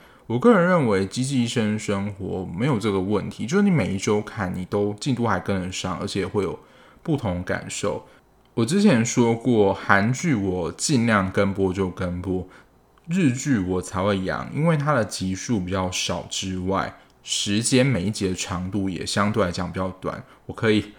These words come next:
蛮迅速的就把整部追完，然后连续性也会比较好。可是韩剧如果比较短的集数，我发现最近我有一部也是养到它完结之后我再看，连续性其实我会觉得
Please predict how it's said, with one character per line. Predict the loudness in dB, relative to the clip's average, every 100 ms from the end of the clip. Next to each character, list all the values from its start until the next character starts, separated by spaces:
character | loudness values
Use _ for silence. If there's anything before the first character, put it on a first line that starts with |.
| -10
蛮 | -2 0 2
迅 | 2 2 2
速 | 2 2
的 | 4
就 | 2
把 | 0 -4 -2
整 | -2 -2
部 | -2 -4
追 | -2 -2
完， | -2 -6 -2
然 |
后 | 0
连 | 0 0
续 | -2 -2
性 | -2 -4 -4
也 |
会 | -6
比 | -6
较 | -4 -6
好。 | -6 -10 -10 -14 -20 -20 -8
可 | 0 4
是 | 4
韩 | 4 6 6 4
剧 | 2 4
如 | 4 2
果 | 2 2
比 | 4
较 | 2 2
短 | 2 2 2
的 | 0 -4 -6
集 | -6 -2 -2
数， | -2 -2 0 0
我 |
发 | 2 4 4
现 | 0 0 0 -2 -10 -20 -20 -20 0
最 | 6 8
近 | 8 4 4
我 | 4
有 | 4 2
一 | -2
部 | -2 -2 0 -2
也 | -6 -4
是 | -2 0
养 | 0 -2 -2 0
到 | 2 2
它 | 2 2 2
完 | 0 0 -2
结 | -2 -2
之 | -2 0
后 | 0
我 | 0 -4
再 | -2 -2 -2
看， | -4 -4 -2
连 | 0 0
续 | 2 2
性 | 2 2 0
其 | -2
实 | -2
我 | 0
会 | 0
觉 | 0 -4
得 | -4